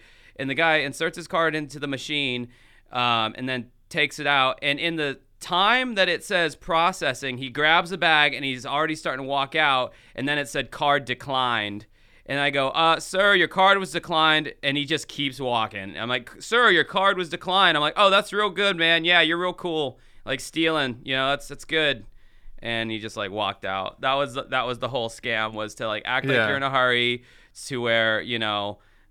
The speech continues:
Speaker 1: there's no chit chat or there's no, there's no real chance that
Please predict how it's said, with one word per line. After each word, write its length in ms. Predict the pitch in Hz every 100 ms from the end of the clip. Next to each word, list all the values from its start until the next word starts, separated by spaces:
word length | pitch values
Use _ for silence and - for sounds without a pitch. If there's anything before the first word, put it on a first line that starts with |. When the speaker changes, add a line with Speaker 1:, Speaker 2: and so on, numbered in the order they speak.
| _ -
Speaker 1:
there's 320 | - 113 104
no 220 | 117 117
chit 300 | - 147 -
chat 440 | - 139 123 123
or 80 | 120
there's 220 | 117 110
no, 420 | 127 131 131 120 -
there's 220 | 127 120
no 160 | 143 143
real 300 | 143 143 -
chance 880 | - 151 139 143 - - - - _ _ _ -
that 540 | 123 120 120 117 -